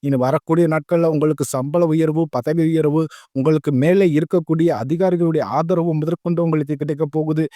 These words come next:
இனி உங்க வார்த்தைக்கு மதிப்பு மரியாதை கிடைக்கும். நீங்க எதிர்பார்த்த மாதிரி நல்ல அந்தஸ்துக்கு உயர்வு பிறப்புகள் எல்லாமே தானாகவே உங்களை வந்து சேரும். இனி நினைத்தது எல்லாமே நடக்கும். தொழிலில் வியாபார தடைகள் அனைத்து விலகும். லாபம் அதிகமாக கிடைக்கும்.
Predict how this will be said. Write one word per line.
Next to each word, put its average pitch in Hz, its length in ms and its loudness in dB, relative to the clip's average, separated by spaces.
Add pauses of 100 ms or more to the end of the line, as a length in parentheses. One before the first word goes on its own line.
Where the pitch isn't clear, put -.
(160)
இனி 202 160 4
உங்க 185 140 2
வார்த்தைக்கு 208 600 -2
மதிப்பு 180 460 0
மரியாதை 185 440 4
கிடைக்கும். 170 460 -2 (240)
நீங்க 135 200 0
எதிர்பார்த்த 190 480 2
மாதிரி 180 360 2
நல்ல 160 320 0
அந்தஸ்துக்கு 165 500 -4
உயர்வு 170 400 0
பிறப்புகள் 151 500 -2
எல்லாமே 160 420 -2
தானாகவே 160 520 0
உங்களை 151 320 0
வந்து 147 220 -2
சேரும். 151 320 -2 (240)
இனி 180 180 0
நினைத்தது 214 500 2
எல்லாமே 196 340 4
நடக்கும். 190 480 0 (300)
தொழிலில் 233 480 2
வியாபார 202 400 0
தடைகள் 190 380 -2
அனைத்து 180 400 0
விலகும். 165 420 0 (160)
லாபம் 185 500 0
அதிகமாக 175 640 -2
கிடைக்கும். 165 480 -4